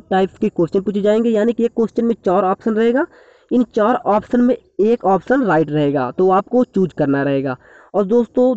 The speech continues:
there will be some multiple choose question, यानी कि सौ question आपसे पूछा जाएगा और आपको time मिलेगा दो घंटे का। तो दो घंटा यानी एक सौ बीस minute में आपको सौ question करने रहेंगे, सौ question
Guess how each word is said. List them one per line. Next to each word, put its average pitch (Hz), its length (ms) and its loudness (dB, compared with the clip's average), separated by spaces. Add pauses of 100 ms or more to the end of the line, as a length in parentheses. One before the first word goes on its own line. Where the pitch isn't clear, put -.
there 214 280 0
will 202 220 0
be 202 200 -2
some 214 260 0
multiple 190 480 -2 (460)
choose 214 260 0 (200)
question, 175 420 0
यानी 185 240 0
कि 226 160 -4
सौ 220 220 -2
question 208 460 -4
आपसे 170 260 -4
पूछा 160 360 -4
जाएगा 214 420 0 (400)
और 190 140 0
आपको 208 260 0
time 220 300 -2
मिलेगा 220 300 0
दो 170 200 0
घंटे 143 360 -2
का। 123 180 -8 (340)
तो 175 80 0
दो 202 300 0
घंटा 180 440 -2
यानी 202 360 2
एक 208 120 -2
सौ 208 140 -4
बीस 196 420 -4
minute 190 240 0
में 196 140 0 (140)
आपको 185 400 -2
सौ 175 280 -2
question 175 420 -2
करने 170 320 -2
रहेंगे, 202 380 0 (600)
सौ 240 160 0
question 220 440 -2